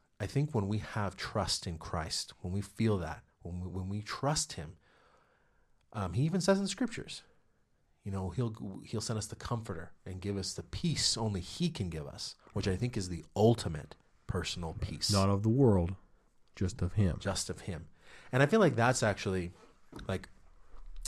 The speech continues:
Speaker 1: you know, uh, I'm, I might jump in, just, I'm just gonna say this, and then we can, then you share what you were gonna say, but I think that that is actually one of the ultimate answers. And then I, I have some things about how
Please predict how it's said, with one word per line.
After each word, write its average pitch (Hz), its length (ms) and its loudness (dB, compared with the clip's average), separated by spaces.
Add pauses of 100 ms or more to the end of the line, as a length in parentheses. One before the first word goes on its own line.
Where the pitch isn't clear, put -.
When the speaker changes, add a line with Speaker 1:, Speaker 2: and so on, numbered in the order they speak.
(560)
Speaker 1:
you 107 140 -2
know, 92 340 -2
uh, 95 220 -4
I'm, 151 160 4
I 147 80 4
might 147 180 4
jump 110 240 4
in, 107 140 0
just, 95 220 -4
I'm 87 120 -4
just 110 120 -4
gonna 95 120 0
say 98 220 -2
this, 90 180 -2
and - 80 -14
then 90 60 -4
we 92 80 -2
can, 87 240 -8 (160)
then 92 80 -4
you 107 180 -2 (120)
share 98 340 0
what 85 100 -2
you 117 100 2
were 113 60 2
gonna 87 120 0
say, 85 200 -4
but 98 140 -2
I 123 60 2
think 127 180 0
that 92 120 -2
that 117 200 6
is 92 120 -2
actually 90 280 -2
one 85 180 -6
of 87 60 -6
the 82 100 -6
ultimate 87 300 -4
answers. 87 500 -6 (840)
And 127 100 8
then 147 100 10
I, 139 240 8
I - 40 6
have 139 140 4
some 117 140 2
things 113 220 0
about 92 200 0
how 113 380 2